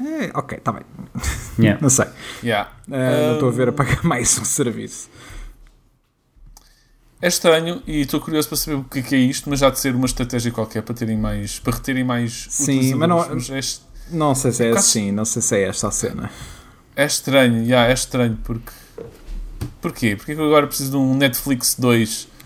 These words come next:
Speaker 3: mas na minha PlayStation?
Speaker 1: Epá,
Speaker 3: Mas ok, bora, vamos,
Speaker 1: é,
Speaker 3: vamos ver.
Speaker 1: é assim, tu, tu, a força deste tipo de cenas só depende do seu conteúdo. Se for um conteúdo que de facto é diferente da Netflix, oferece coisas diferentes, ah, de uma H B O, Netflix, de uma Disney Plus,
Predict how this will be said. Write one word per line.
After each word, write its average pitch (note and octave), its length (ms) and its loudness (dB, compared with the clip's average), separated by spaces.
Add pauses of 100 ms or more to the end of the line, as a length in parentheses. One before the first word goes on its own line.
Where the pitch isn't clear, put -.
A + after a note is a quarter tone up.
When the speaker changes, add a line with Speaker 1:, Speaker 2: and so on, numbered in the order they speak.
(140)
Speaker 3:
mas A#2+ 140 -2
na B2 60 2
minha A#2 200 0
PlayStation? A2+ 360 -4
Speaker 1:
Epá, - 140 -4
Speaker 3:
Mas - 80 -2
ok, G#3 260 0
bora, F#3 240 -2
vamos, C3 280 -4
Speaker 1:
é, A#2+ 60 -4
Speaker 3:
vamos B2 220 -2
ver. C3 160 -2
Speaker 1:
é - 20 0
assim, D3 240 2
tu, B2+ 180 0
tu, G3 300 -4 (340)
a E3+ 80 4
força A3+ 380 0
deste G3+ 240 0
tipo F#3 160 -4
de - 80 -18
cenas G3+ 300 0
só G3 120 0
depende F3 280 0
do D#3 80 -4
seu D#3 180 2
conteúdo. B2+ 480 -2
Se - 320 -14
for D#3+ 180 4
um D#3+ 60 2
conteúdo D#3 480 2
que - 80 -14
de - 80 -10
facto - 540 -2 (120)
é D3+ 140 6
diferente C#3+ 480 4
da B2 140 0
Netflix, A2 580 -2
oferece C3 340 0
coisas A#2 320 2
diferentes, G2+ 680 -4 (580)
ah, G2+ 240 2
de G2 80 2
uma A2+ 120 6
H G#2+ 180 -2
B A2+ 200 4
O, G#2 220 6
Netflix, F#2+ 580 -4
de - 60 -6
uma G2+ 120 0
Disney G#2 320 -2
Plus, A2+ 540 0